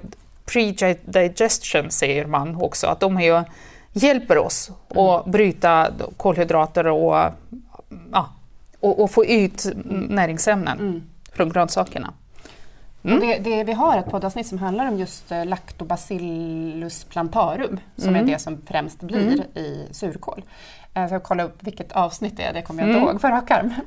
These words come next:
Speaker 1: Det kanske
Speaker 2: Men
Speaker 1: kan du länka också.
Speaker 2: Ja, men jag kan länka det också,
Speaker 1: Ja.
Speaker 2: för det handlar ju om hur det påverkar. Det
Speaker 1: Mm.
Speaker 2: påverkar ju både tarmslemhinnan, att liksom
Speaker 1: Mm.
Speaker 2: man kan läka, hjälpa till att läka tarmslemhinnan. Och sen påverkar det ju att inte liksom fel bakterier ska ta över i tunntarmen.
Speaker 1: Mm.
Speaker 2: Men sen är det ju många,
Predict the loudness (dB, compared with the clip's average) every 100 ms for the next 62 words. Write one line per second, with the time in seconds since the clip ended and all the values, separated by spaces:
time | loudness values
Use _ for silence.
0 | -8 -4 2 4 6 6 6 6 6 4
1 | 4 4 4 4 6 6 4 4 4 4
2 | 4 2 2 2 4 4 4 2 4 4
3 | 4 0 -4 -4 -6 -4 0 2 2 0
4 | 0 -2 -2 -2 2 4 2 0 -6 -4
5 | -4 -4 2 2 2 -2 -2 -2 -4 -4
6 | 0 0 -2 -4 -12 -6 -4 -2 -4 -6
7 | -2 0 0 -4 -6 -4 -4 -4 -10 -10
8 | -8 -8 -8 -8 -8 -8 -8 -8 -6 -8
9 | -12 -20 -20 -14 -6 -4 -2 -2 0 -2
10 | -6 -6 -6 -6 -6 -6 -8 -6 -4 -4
11 | -8 -12 -12 -18 -6 -2 -2 -4 -8 -10
12 | -10 -10 -12 -14 -6 -4 -4 -8 -10 -10
13 | -6 -6 -6 -14 -18 -20 -4 0 0 2
14 | 2 4 2 0 0 0 0 -2